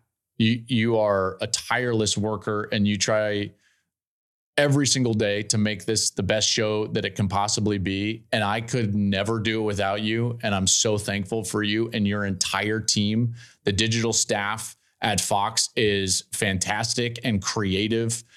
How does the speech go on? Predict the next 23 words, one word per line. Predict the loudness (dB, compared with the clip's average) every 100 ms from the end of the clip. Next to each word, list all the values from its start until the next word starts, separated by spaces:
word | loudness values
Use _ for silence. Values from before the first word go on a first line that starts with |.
| _ _
And | 0 0 0 0 0 0 -2
this | 0 2
show | 2 2 2
would | 2 0 2
not | 0 0 0
be | 0
what | 2 0
it | 0 0
is | 0 0 -2
without | -2 -2 0 0 0
all | 0 -2
of | 0 0
those | 0 0
people. | -2 -2 -4 -6 _ -20 -8 -6 -4
Um, | 0 0 0 -2 0 0 -2 _ _ _ 0
this | 2 2
was | 0 0
just, | 0
like, | 2 0 0
kind | 0 2
of |
a | 2
whim | 2 0 0 0 0 -2